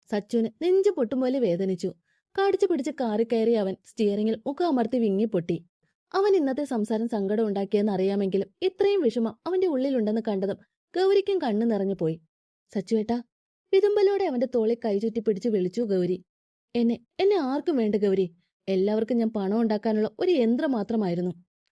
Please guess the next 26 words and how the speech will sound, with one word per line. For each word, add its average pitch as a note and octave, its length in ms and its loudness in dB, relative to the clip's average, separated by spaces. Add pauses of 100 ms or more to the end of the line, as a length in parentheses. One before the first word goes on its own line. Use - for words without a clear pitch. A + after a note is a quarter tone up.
(200)
അങ്ങനെ G4 360 2
തന്നെ C#4 140 0
ഇരുന്ന് A#3 240 2
വിങ്ങി A#3 260 0
പൊട്ടിക്കൊണ്ട് A3 500 0 (100)
സച്ചു F#4 340 -2
പറഞ്ഞു. E3+ 280 -2 (640)
"ഞാനും G#4 280 2
അങ്ങനെയാണോ A#3 460 0
സച്ചുവേട്ടാ? A3 480 -2 (460)
എന്നെ G#3+ 280 0
അങ്ങനെയാണോ C4 540 0
കാണുന്നേ? G#3+ 340 0 (420)
പണത്തിന് G4 340 2
വേണ്ടി E4+ 220 0
ഏട്ടന്റെ C4 320 0
കൂടെ?" C4 300 -2 (600)
അവന്റെ G4+ 260 2
മുഖം C4+ 280 0
ബലമായി A3+ 340 2
പിടിച്ചുയർത്തി A3 720 0
നിറഞ്ഞു F#4 380 0
തൂവുന്ന E4+ 220 0
മിഴിയോടെ G#3 500 0 (100)
ഗൗരി F#4 200 4
ചോദിച്ചു. F#3+ 480 -2